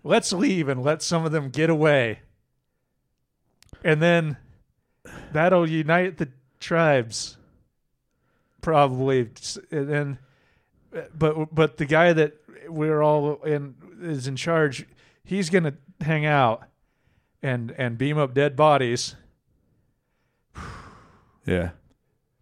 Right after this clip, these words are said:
Speaker 1: And now the tribes are united. You
Speaker 2: So
Speaker 1: gotta unite the tribe. I'm,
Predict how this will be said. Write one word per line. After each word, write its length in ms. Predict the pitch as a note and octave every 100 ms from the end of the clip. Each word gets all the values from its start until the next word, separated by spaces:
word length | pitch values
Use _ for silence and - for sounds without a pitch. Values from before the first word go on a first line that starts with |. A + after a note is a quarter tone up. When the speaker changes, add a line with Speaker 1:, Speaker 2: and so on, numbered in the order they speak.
| _ _ -
Speaker 1:
And 160 | C#3
now 200 | C#3 D3
the 140 | C3+ B2+
tribes 460 | - F#3 F3 C#3
are 60 | C3
united. 540 | C3+ D#3+ E3+ D3 A2+ - _ _ _ _ _ _ _ _ _ _ _ _ _ _ _ _ _ -
You 80 | F#3
Speaker 2:
So 60 |
Speaker 1:
gotta 180 | A3 C4+
unite 380 | C4+ C4+ C#4 C#4
the 60 | F#3+
tribe. 440 | - D4+ C4 D3+
I'm, 260 | D#3+ E3